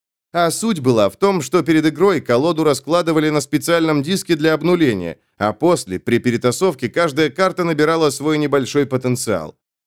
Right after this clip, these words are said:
При встрече определённых карт возникал эффект искр, и он часто ломал игру даже самым опытным и профессиональным игрокам и выводил их из себя. На сей раз так и произошло.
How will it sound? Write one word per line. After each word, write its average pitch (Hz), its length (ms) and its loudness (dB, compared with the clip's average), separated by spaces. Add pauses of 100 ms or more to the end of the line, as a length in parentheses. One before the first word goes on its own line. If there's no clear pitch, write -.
При 123 140 2
встрече 117 440 -2
определённых 113 640 -2
карт 147 260 0
возникал 113 560 0
эффект 160 480 -6
искр, 180 520 -4 (160)
и 117 100 4
он 107 180 2
часто 147 420 0
ломал 135 360 2
игру 139 240 0
даже 127 240 0
самым 160 460 0
опытным 165 520 0
и 156 60 -2
профессиональным 135 880 -2
игрокам 143 500 -2 (180)
и 147 100 2
выводил 143 440 0
их 127 160 -2
из 123 160 -2
себя. 104 400 -6 (480)
На 147 240 2
сей 233 300 2
раз 233 220 0
так 208 200 0
и 196 80 2
произошло. 143 760 0